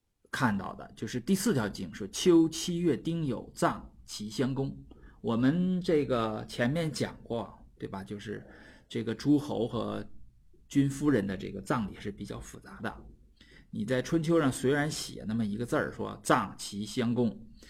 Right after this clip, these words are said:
那实际上是中间要操办好多事情的，而且国君是要在场的啊。也就是说，这个时候小白啊，应该是在齐国初步安定下来了，就是已经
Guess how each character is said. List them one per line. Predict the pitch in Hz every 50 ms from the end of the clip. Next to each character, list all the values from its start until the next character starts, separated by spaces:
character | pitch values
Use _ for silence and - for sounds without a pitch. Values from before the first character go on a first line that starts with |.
| - - - -
那 | - 123 117
实 | 107 - - 101
际 | 101 117
上 | 113 110 107 101 98
是 | 92 - 101 101 92 92 95 -
中 | - 117 117
间 | 110 117 110 113
要 | 101 98
操 | - - - 123 123
办 | 123 131 120 101
好 | - - - - 98 95
多 | 107 107 123
事 | 123 - 147
情 | 123 - - -
的， | - -
而 | - 107
且 | 107 - 107
国 | 101 - - 104 113
君 | 117 139 151
是 | 143 135 135
要 | 113
在 | - - 143
场 | 139 - - - -
的 | - - - - - - - - - _ _ _ - 104
啊。 | 98 - - - - - - - - - -
也 | - 117
就 | 110 156
是 | 180 160
说， | 180 170 165 - - - - -
这 | - 226
个 | 208
时 | 156 -
候 | 123 135
小 | 151 - - 113 85
白 | - - - - 92 107
啊， | 113 113
应 | 110 107 127 139
该 | 139 131 123
是 | 131 135 - 117 98 98
在 | - - 107 101 104 - - - _ _ -
齐 | - - - 110 113 135
国 | 135 117 110 110
初 | 110 - - - - 196 202
步 | 185 190 190 143 113 - - - - - -
安 | - - 170 175 175
定 | 202 190 131
下 | - - -
来 | - - - -
了， | - - - - - - - -
就 | - - 101
是 | 98 101 95
已 | 92 -
经 | 71 - 101 110 123 135